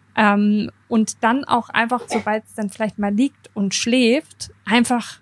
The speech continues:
ach, diese körperliche Freiheit auch so ein bisschen spüren möchte. Also nicht schon wieder jemanden so nah an sich ranlassen möchte, wenn der Partner natürlich seine Bedürfnisse hat wie eh und je. Wie können wir hier zusammenkommen, wenn so eine Verschiebung eintritt?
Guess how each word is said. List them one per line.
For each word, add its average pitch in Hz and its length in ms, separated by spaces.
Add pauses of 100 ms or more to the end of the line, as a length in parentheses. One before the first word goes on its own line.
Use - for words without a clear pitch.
(280)
ach, - 280
diese 214 280
körperliche 226 480
Freiheit 214 580
auch - 140
so - 100
ein 202 100
bisschen - 260
spüren 190 360
möchte. 208 320
Also 196 180
nicht 208 240
schon 202 180
wieder 214 260 (300)
jemanden 214 420
so 208 140
nah 208 240
an 214 180
sich 202 240
ranlassen 220 480
möchte, 214 420
wenn 202 340 (300)
der 190 120
Partner 220 420
natürlich 214 600 (600)
seine 202 280
Bedürfnisse 208 540
hat 214 240 (100)
wie 214 220
eh - 320
und 208 120
je. 226 360 (560)
Wie 262 140
können 349 220
wir 320 80
hier 294 160
zusammenkommen, 220 640
wenn 190 240 (180)
so 202 100
eine 226 260
Verschiebung 220 600
eintritt? - 520